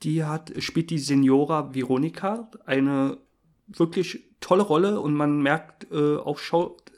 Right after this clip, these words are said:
ein gutes, ein großes Schauspieltalent. Und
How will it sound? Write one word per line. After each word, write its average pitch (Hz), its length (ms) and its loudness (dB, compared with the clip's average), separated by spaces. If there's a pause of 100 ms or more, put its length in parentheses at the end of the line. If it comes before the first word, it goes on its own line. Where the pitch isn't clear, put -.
ein 156 220 -10 (140)
gutes, 208 340 -2
ein 143 200 -2
großes 165 360 0
Schauspieltalent. 170 840 -2 (320)
Und 214 500 6